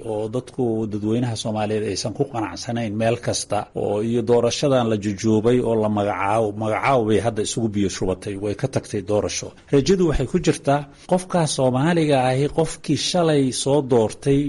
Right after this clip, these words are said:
ma raaci doono. Wuxuu u madax bannaanaan doonaa wax, ah, wanaagsan iyo wax xunba, labadaba wuu madax doonaan doonaa.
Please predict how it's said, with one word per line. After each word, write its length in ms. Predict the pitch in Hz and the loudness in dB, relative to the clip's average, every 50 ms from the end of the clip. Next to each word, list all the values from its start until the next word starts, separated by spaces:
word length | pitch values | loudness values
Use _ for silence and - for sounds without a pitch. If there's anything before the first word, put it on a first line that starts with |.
| 131 | -2
ma 220 | 117 117 120 127 131 | -2 -2 0 0 0
raaci 420 | - - 110 107 107 - - 92 92 | 0 0 0 0 0 -2 -4 -6 -6
doono. 300 | - 85 87 90 90 85 - - - - _ _ _ _ - | -4 -2 -2 -2 -4 -8 -10 -14 -18 -20 _ _ _ _ -6
Wuxuu 240 | 147 123 - 143 | -4 -2 0 0
u 100 | 123 123 | 0 0
madax 340 | 120 120 135 185 185 165 147 147 | 0 2 2 4 2 2 0 0
bannaanaan 540 | 143 147 143 139 135 131 135 139 151 180 185 | 2 2 4 4 4 4 4 4 4 4 4
doonaa 340 | 170 175 165 165 170 170 165 | 4 4 4 4 4 4 4
wax, 200 | 156 170 160 - - - - | 4 2 2 0 -4 -10 -6
ah, 280 | - 139 139 131 127 131 143 | -2 0 2 2 0 0 -2
wanaagsan 720 | 143 135 131 127 131 131 120 120 117 - - - 202 220 226 220 - - - _ _ - | 0 0 0 0 0 2 2 0 0 0 0 2 2 2 2 0 -4 -10 -16 _ _ 4
iyo 140 | 139 135 131 127 | 6 6 6 6
wax 140 | 131 127 - | 4 2 2
xunba, 280 | - 139 131 113 107 98 | 2 2 2 2 4 4
labadaba 320 | 107 117 131 147 156 135 120 | 4 4 4 4 4 4 4
wuu 160 | 110 107 101 | 4 2 2
madax 240 | 101 107 101 - - - | 0 0 -2 -2 -4 -6
doonaan 300 | 95 92 92 92 95 92 | -6 -4 -2 -2 -4 -4
doonaa. 260 | 90 85 90 87 - | -6 -10 -12 -12 -12